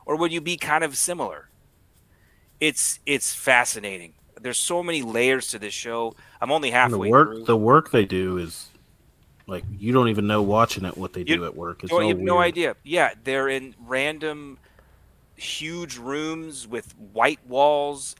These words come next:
Speaker 1: and there's different departments, and everyone seems to be doing something, but you don't know how it's integrated.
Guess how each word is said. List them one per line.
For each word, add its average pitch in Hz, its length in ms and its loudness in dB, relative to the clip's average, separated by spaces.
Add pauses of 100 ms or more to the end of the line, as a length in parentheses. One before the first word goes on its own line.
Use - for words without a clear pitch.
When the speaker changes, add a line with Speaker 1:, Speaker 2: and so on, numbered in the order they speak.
Speaker 1:
and 110 360 -4
there's 107 200 -12
different 147 360 -12
departments, 135 880 -8
and 107 200 -14
everyone 143 400 -8
seems 143 280 -12
to 131 80 -10
be 120 140 -12
doing 123 320 -12
something, 135 640 -6
but 110 180 -18
you 104 60 -18
don't 127 200 -10
know 143 100 -8
how 120 240 -4
it's 110 140 -14
integrated. 120 680 -6